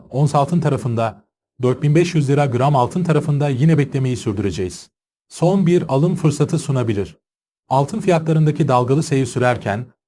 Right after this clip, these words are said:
finans uzmanı İslam Memiş'ten yatırımcılara önemli uyarılar geldi. Ons ve gram altın piyasasına ilişkin değerlendirmelerde bulunan Memiş, özellikle bayram öncesi dönemde dikkatli olunması gerektiğini belirtti.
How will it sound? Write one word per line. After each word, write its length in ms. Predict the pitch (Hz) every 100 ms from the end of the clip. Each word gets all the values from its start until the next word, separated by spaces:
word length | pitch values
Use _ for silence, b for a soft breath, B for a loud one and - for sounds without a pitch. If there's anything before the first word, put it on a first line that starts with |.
| _
finans 360 | - 131 185 190
uzmanı 320 | 143 151 151
İslam 380 | - - 160 170
Memiş'ten 360 | 160 143 - 147
yatırımcılara 720 | 135 143 139 131 131 139 147
önemli 340 | 127 135 143
uyarılar 380 | 139 123 117 110
geldi. 440 | 101 98 92 90 - _ _ _
Ons 300 | 143 196 202
ve 120 | 170 151
gram 300 | 123 156 160
altın 300 | 147 196 190
piyasasına 440 | 160 156 - 147
ilişkin 400 | 131 120 147 139
değerlendirmelerde 840 | 120 120 123 123 127 127 127 131 135
bulunan 280 | 123 117
Memiş, 420 | 101 95 123 - - _ _ _ _
özellikle 560 | 120 120 147 180 - 147
bayram 300 | 123 127 175
öncesi 320 | 160 147 -
dönemde 520 | 135 127 123 135 120
dikkatli 380 | 117 131 139 139
olunması 360 | 165 156 147 139
gerektiğini 480 | 127 113 127 117 104
belirtti. 420 | 95 82 -